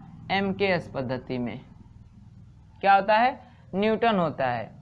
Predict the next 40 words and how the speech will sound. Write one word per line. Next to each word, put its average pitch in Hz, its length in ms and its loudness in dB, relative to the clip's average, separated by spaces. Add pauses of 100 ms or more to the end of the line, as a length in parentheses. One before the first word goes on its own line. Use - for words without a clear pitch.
(280)
ठीक। 233 240 -2
एसआई 208 360 2
पद्धति 226 420 0
में 220 140 0
न्यूटन 202 320 -2
होता 202 200 0
है। 208 200 0
एमकेएस 196 400 -2
पद्धति 202 380 -2
में 220 160 -2
क्या 247 180 4
होता 147 260 4
है? 123 200 -2 (540)
एमकेएस 190 540 0
पद्धति 190 340 0
में 202 140 -4
इसको 190 220 -4
बोलते 175 300 -2
हैं 196 160 -2
क्या? 220 200 2 (480)
किलोग्राम 202 880 0 (500)
मीटर 160 480 0
पर 240 340 2 (400)
सेकेंड 160 520 -2
स्क्वायर। 147 480 0 (360)
ये 185 120 0
होता 190 300 2
है 190 100 2
किसमें? 196 420 -4
एमकेएस 185 580 -2
पद्धति 151 440 -2
में। 117 160 -8 (560)
इसी 170 340 2
को 214 140 -2 (160)
हम 190 180 2
लोग 180 200 0
बोलते 180 300 2
हैं 196 140 0
क्या? 226 180 4
न्यूटन, 165 640 -2